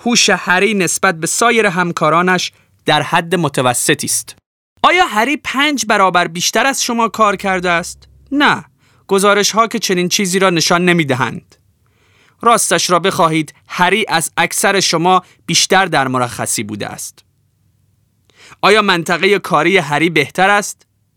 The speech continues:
دوباره باید تصریح کنم که نه. آمار نشان می دهد که وضعیت همه مناطق کم و بیش یکسان است.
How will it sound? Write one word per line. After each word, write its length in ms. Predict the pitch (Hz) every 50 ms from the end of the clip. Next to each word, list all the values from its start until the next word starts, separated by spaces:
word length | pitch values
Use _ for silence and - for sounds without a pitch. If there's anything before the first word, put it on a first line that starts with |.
| _ _ _ _ _
دوباره 340 | - 233 220 233 240 247 247
باید 320 | 208 220 214 214 220 220 -
تصریح 440 | - 196 180 - - - 190 180
کنم 340 | 156 - - 180 175 170 165
که 160 | 156 - 180
نه. 380 | 170 170 175 185 185 165 120 95 - _ _ _ _ _ _ _ _ _ _
آمار 360 | 151 156 165 175 180 180 170
نشان 300 | 160 156 - - 180 170
می 120 | 165 165
دهد 240 | 160 165 160 156 147
که 120 | - - 143
وضعیت 500 | 135 143 143 123 151 160 165 170 - 165
همه 440 | 147 135 160 175 208 233 220 196
مناطق 520 | 170 156 151 143 139 135 - - 175 165 160 _ _ _ _ _ _ _ -
کم 200 | - 160 156 151
و 60 | 147
بیش 340 | 143 180 180 175 - - 143
یکسان 420 | 135 131 - - - 165 143 117
است. 300 | 107 104 - - - -